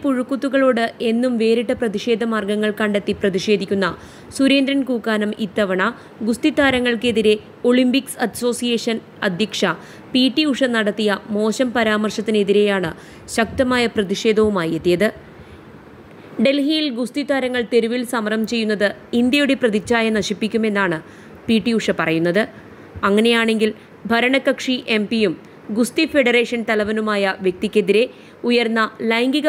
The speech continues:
പീഡന അധികാര ദുർവിനിയോഗ പരാതികളിൽ സുപ്രീം കോടതി ഉത്തരവുണ്ടായിട്ട് പോലും ആദ്യഘട്ടങ്ങളിൽ ദില്ലി പോലീസ് കേസെടുക്കാത്തത് ഇന്ത്യയുടെ പേര് വാനോളം ഉയർത്താൻ പോന്നതാണോ എന്ന് സുരേന്ദ്രൻ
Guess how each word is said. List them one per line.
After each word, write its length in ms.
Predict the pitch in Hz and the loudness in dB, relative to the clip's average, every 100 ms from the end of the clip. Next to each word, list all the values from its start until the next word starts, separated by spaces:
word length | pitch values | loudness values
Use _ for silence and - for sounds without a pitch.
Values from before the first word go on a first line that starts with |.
| 302 | 0
പീഡന 280 | 240 214 214 220 | 0 0 -2 0
അധികാര 420 | 208 202 226 214 214 190 | -2 2 2 2 2 2
ദുർവിനിയോഗ 600 | 233 254 277 262 247 226 226 | 2 2 0 2 2 0 -2
പരാതികളിൽ 600 | 190 190 196 214 208 147 - - - - | -2 0 -2 0 0 0 -4 -12 -12 -2
സുപ്രീം 360 | 254 214 269 262 254 | -2 2 2 2 4
കോടതി 320 | 240 226 226 233 | 4 2 -2 -4
ഉത്തരവുണ്ടായിട്ട് 680 | 214 247 240 233 233 233 240 | 0 2 2 0 2 2 2
പോലും 240 | 208 180 151 - - - - - - - - - - - - 214 | 2 0 -2 -8 -20 -20 -20 -20 -20 -20 -20 -20 -20 -20 -2 2
ആദ്യഘട്ടങ്ങളിൽ 720 | 226 226 240 233 254 240 202 269 - - 196 | 2 2 2 2 2 2 0 -2 -10 -10 0
ദില്ലി 220 | 262 339 349 | 2 2 2
പോലീസ് 360 | 311 262 262 - | -2 -2 -4 0
കേസെടുക്കാത്തത് 800 | 220 214 220 208 226 214 196 226 302 - - - - - - 254 | 0 0 -2 -2 -2 -2 0 0 0 -12 -20 -20 -20 -20 0 4
ഇന്ത്യയുടെ 440 | 269 320 320 311 - | 6 4 2 0 0
പേര് 280 | 262 240 233 - 202 | 2 4 2 -2 0
വാനോളം 500 | 220 240 277 311 320 285 | 2 4 2 2 2 2
ഉയർത്താൻ 340 | 254 226 247 220 | 2 2 -2 -2
പോന്നതാണോ 540 | 240 220 220 226 220 220 214 | -2 -2 0 0 0 0 0
എന്ന് 160 | 202 160 - - - | 0 -4 -8 -6 2
സുരേന്ദ്രൻ 380 | 202 220 240 | 4 4 0